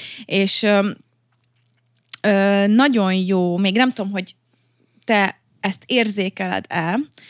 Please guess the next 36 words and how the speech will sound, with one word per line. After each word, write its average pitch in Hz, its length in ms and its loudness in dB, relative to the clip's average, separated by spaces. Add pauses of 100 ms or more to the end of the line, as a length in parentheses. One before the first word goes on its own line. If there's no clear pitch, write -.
(400)
az 196 180 -2
alatt 196 260 0
a 196 60 -4
két 196 340 -2
év 180 160 -4
alatt, 175 320 -4
amíg 185 420 -6
ugye 185 200 -4
ezt 185 280 -6
a 190 80 -6
sportot 196 520 -6
elkezdted 185 500 -6
űzni, 190 280 -2
a 196 80 0
boxot, 175 460 -4
de - 60 -20 (360)
hogy 202 180 -4 (160)
én 247 260 0
azt 214 240 -2
érzékeltem, 208 1120 -2
hogy 214 260 -2
például 185 440 0
nekem 190 280 -6
a 180 60 -6
kempó, 190 440 -2
ugye, 190 180 -2
mert 175 260 -6
én, 180 260 -10
én, 190 240 -8
ö, 175 280 -6 (680)
öt 208 200 -4
éves 180 280 -2
koromtól 180 500 -4
kempóztam, 240 880 -2 (1000)
én 190 300 0
most 202 500 -6